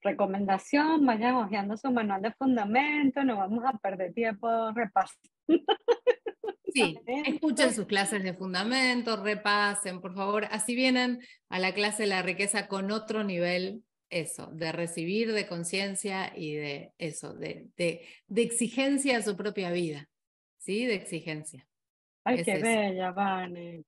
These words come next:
Speaker 1: qué lindo.
Speaker 2: Sí. La
Speaker 1: Me
Speaker 2: verdad que
Speaker 1: gusta,
Speaker 2: sí,
Speaker 1: me
Speaker 2: la,
Speaker 1: gusta.
Speaker 2: la verdad que
Speaker 1: ¿Y
Speaker 2: sí.
Speaker 1: qué
Speaker 2: Y para
Speaker 1: más?
Speaker 2: los que se animan, para los que se animan después de la riqueza, el veintiocho, veintinueve y treinta doy la clase de entidades también en Barcelona presencial.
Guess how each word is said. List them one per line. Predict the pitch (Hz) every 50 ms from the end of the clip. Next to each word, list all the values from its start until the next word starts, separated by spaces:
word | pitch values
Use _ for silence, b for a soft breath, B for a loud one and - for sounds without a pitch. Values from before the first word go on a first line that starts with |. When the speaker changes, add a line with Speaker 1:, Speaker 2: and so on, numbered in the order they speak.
| _ -
Speaker 1:
qué | - 214
lindo. | 220 233 240 233 226 202 190 185 180 175 170 165 165 165 _
Speaker 2:
Sí. | _ _ _ _ _ _ _ _ _ _ _ _ -
La | 175
Speaker 1:
Me | 175 180
Speaker 2:
verdad | 202 226 247 240
que | 240 202
Speaker 1:
gusta, | 190 247 226
Speaker 2:
sí, | 220
Speaker 1:
me | 220 208 185
Speaker 2:
la, | 196
Speaker 1:
gusta. | 254 269 - - - - 185 - - - _ _ _ _ _ _ _ _ _ _
Speaker 2:
la | 175 170 170
verdad | 175 175 180 196 214
que | 202 214
Speaker 1:
¿Y | 208 208
Speaker 2:
sí. | 190 185
Speaker 1:
qué | 208 196
Speaker 2:
Y | 202
para | 214 254 247 254
Speaker 1:
más? | 247
Speaker 2:
los | 247 254 254
que | - 277 254
se | - - - 240
animan, | 240 247 262 294 320 320 285 269 262 262 285 320 359 381 427 - _ _
para | - 175 170 185
los | 180 175
que | - 190 170
se | - 180
animan | 190 214 233 233 226 214 196
después | 185 185 175 - - 294 311 320 311 294 311 302 - - -
de | 190 - 247
la | 185 175
riqueza, | 160 175 170 170 180 226 233 226 - 202 196 226 320 - - _ _ _ _ _ _ _ _ _ _
el | - 202 208 220 240 233 -
veintiocho, | 214 214 208 208 196 214 226 247 254 254 254 - 208 190
veintinueve | 190 185 180 190 196 226 240 247 247
y | 254 247
treinta | 254 262 262 262 262 254 269 285 277
doy | 233 196 185
la | 185 185 180
clase | 180 180 185 - 208
de | 196
entidades | 190 175 190 196 214 240 226 202 180 165 -
también | 170 147 165 190 233 247 233
en | 208 190
Barcelona | 170 170 165 - - 156 151 156 156 156 147
presencial. | 147 160 160 139 - 139 135 - - 143 131 135